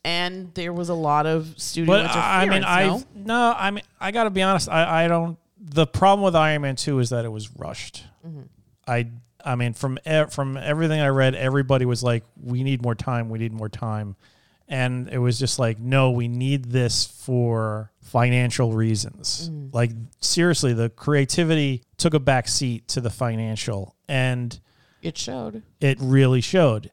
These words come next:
Speaker 2: And as far as D C Warner Brothers go, to me, it has always really felt that way. Outside of, like, the,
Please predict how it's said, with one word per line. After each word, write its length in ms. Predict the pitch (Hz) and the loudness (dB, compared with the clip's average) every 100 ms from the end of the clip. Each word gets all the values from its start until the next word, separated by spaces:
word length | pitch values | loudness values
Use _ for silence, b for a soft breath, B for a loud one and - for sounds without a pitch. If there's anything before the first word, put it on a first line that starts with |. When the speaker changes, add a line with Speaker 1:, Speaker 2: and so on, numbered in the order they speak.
| - | -4
Speaker 2:
And 560 | 147 143 139 135 123 - - _ _ _ | 0 0 0 -4 -8 -14 -18 _ _ _
as 160 | 135 123 | 0 2
far 260 | 190 190 | 4 6
as 140 | 165 135 | 6 4
D 180 | 131 160 | 2 2
C 220 | - 143 | 2 0
Warner 380 | 123 131 190 208 | 2 2 4 4
Brothers 440 | 139 127 117 113 | 4 4 4 2
go, 360 | - 113 113 113 - - _ | 2 2 2 0 -8 -20 _
to 140 | - 135 | 0 0
me, 480 | 143 165 185 180 - - | 2 2 2 0 -2 0
it 120 | 131 | 2
has 160 | 127 120 | 2 0
always 480 | - 135 135 131 120 | -2 2 4 2 0
really 300 | 120 123 120 | 2 2 2
felt 340 | 110 - 113 - | 0 0 0 0
that 140 | 98 | -4
way. 160 | 95 95 | -4 -4
Outside 680 | 151 190 - - 196 190 180 | -2 0 0 2 4 4 4
of, 180 | 127 123 _ _ - | 0 -2 _ _ 0
like, 300 | 123 117 - | 2 0 0
the, 360 | 117 113 104 | 2 2 0